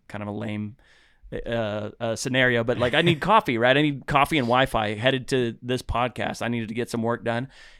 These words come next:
Speaker 1: I, you know, you pull up Google My Business and you find the closest one with the greatest ratings. You, you jump in and, and read, make sure that, you know, yeah, the Wi-Fi is good here. Okay, cool. Like, I'm gonna go try this one, you know? Same thing, I think, happens on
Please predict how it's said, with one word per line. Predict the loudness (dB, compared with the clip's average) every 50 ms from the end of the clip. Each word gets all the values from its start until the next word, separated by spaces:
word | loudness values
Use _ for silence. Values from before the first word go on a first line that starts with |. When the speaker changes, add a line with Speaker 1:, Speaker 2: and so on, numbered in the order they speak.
| -16 -14 -8 -6
Speaker 1:
I, | -6 -6 -6 -6 -6
you | -6 -6
know, | -2
you | -2 -4 -2
pull | -2 -2 0
up | 0 -2 -2 -4 -4
Google | 0 0 2 2
My | 2 2
Business | 2 0 0 -2 -4 -6 -6 -6
and | -6 -6
you | -4
find | -4 -4 -2 -2 -2 -2
the | -4 -4 -6 -4
closest | -2 -2 -2 -2 -2 -4 -6 -2
one | -2 0 0 0 -2
with | -2 -4
the | -6 -6
greatest | -4 -4 -4 -4 -4 -4 -2
ratings. | -2 0 0 0 0 -2 -2 -4 -6 -10 -16 -20 -20 -20 _ _ _
You, | -2 0 0 0 0 -2
you | -4 -6 -6
jump | -4 0 0 0 2 2
in | -2 -2
and, | -2 -4 -6 -6 -6
and | -6 -4 -2
read, | -2 -2 0 0 -2
make | -2 -2
sure | -2 -4 -4 -2
that, | -2 -2 -4 -2
you | -2 -2
know, | -2 -2 -4 -4
yeah, | -8 -10
the | -8 -8 -6
Wi-Fi | -4 -4 -2 -2 -2 0 0
is | 0 0 0 -2
good | -6 -6 -4
here. | -4 -2 2
Okay, | 2 2 2 0 0
cool. | 2 2 2 2 0
Like, | -2 -4 -2
I'm | -2
gonna | -2 0
go | 0 0 0 0
try | 0 0 0 2
this | 2 0 -2 -2 -4
one, | -6 -4 -4
you | -2
know? | -2 -2
Same | -4 -4 -2 -2 0 0 -2 -4
thing, | -6 -8 -6 -6 -4 -4 -4
I | -6 -4
think, | -2 -2 -2 -2 -4
happens | -4 -4 -4 -4 -4 -6 -6 -4 -4
on | -4 -4 -4 -6